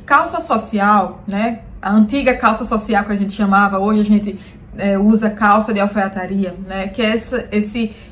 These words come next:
estilo, né, de calça que parece que foi feito pra você, sob medida. Tem esse corte mais social, tá?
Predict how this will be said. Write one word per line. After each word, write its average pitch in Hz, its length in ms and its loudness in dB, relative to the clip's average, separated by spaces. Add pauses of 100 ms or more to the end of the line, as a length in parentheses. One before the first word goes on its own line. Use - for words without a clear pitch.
(120)
estilo, 294 680 -2
né, 208 260 4
de 202 160 0
calça 208 500 2
que 240 240 -6
parece 247 500 4
que 254 140 -4
foi 247 140 0
feito 247 520 2 (380)
pra 240 180 6
você, 240 460 -2
sob 214 260 0
medida. 214 680 2 (300)
Tem 233 120 0
esse 247 220 -4
corte 254 460 4
mais 226 240 4
social, 202 880 -2 (100)
tá? 196 320 -8